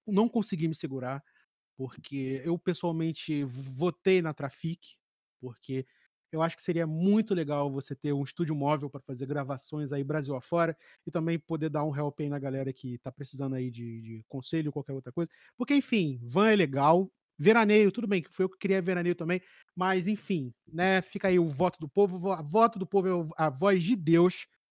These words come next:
e a veraneio de reportagem barra apoio técnico ganhou uma salva de palmas pra ela. Eu, sinceramente, espero nunca mais fazer isso, porque eu tô muito triste.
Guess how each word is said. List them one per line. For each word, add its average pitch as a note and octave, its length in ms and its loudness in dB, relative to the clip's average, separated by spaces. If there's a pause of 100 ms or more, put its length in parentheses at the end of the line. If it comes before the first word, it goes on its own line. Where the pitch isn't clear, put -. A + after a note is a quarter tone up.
(180)
e A3 240 2
a G#3+ 120 4
veraneio F#3 800 4
de D#3+ 100 -4
reportagem F3 600 -2
barra D#3+ 180 -2
apoio D#3 200 -2
técnico D#3 500 -2
ganhou D3+ 220 2
uma D#3 120 -2
salva C#3+ 200 -6
de C#3 100 -8
palmas C3+ 260 -10
pra - 220 -16
ela. E3+ 200 -4 (4000)
Eu, D#3+ 180 -2
sinceramente, F3 920 -2
espero F3 380 -2
nunca F#3 240 0
mais F3 180 0
fazer D#3 200 -4
isso, E3+ 120 -4
porque - 200 -8
eu D#3+ 80 -2
tô E3 160 0
muito E3+ 220 -2
triste. E3+ 300 0